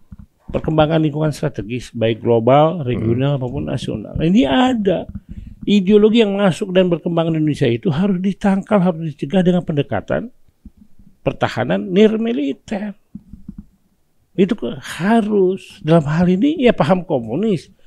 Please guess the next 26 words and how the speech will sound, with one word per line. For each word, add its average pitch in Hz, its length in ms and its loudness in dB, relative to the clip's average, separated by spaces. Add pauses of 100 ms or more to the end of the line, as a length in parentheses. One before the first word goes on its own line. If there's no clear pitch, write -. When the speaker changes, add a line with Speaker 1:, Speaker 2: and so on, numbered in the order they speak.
(220)
Speaker 1:
Selain 226 260 4
komunis, 240 640 4 (1120)
adalah 185 480 4
Zionis. 226 1500 0 (380)
Speaker 2:
Hmm. 80 1000 -8 (460)
Speaker 1:
Sebelas 214 340 4
dua 247 200 6
belas. 269 520 4 (800)
Speaker 2:
Cuma, 120 240 4
cuma 143 220 0
beda, 127 180 6
Speaker 1:
Ideologi 208 240 6
Speaker 2:
beda 123 140 6
label 113 260 6
Speaker 1:
ini. - 80 6
Speaker 2:
aja 120 180 4
ya? 95 200 2 (200)
Speaker 1:
Zionis 214 800 4 (140)
itulah 220 480 2
yang 233 240 4
melahirkan 202 680 2 (720)
komunis. - 20 -20
Speaker 2:
Komunis. 214 760 2 (800)
Nah, 117 160 2
sekarang 143 380 0
ini 185 480 -2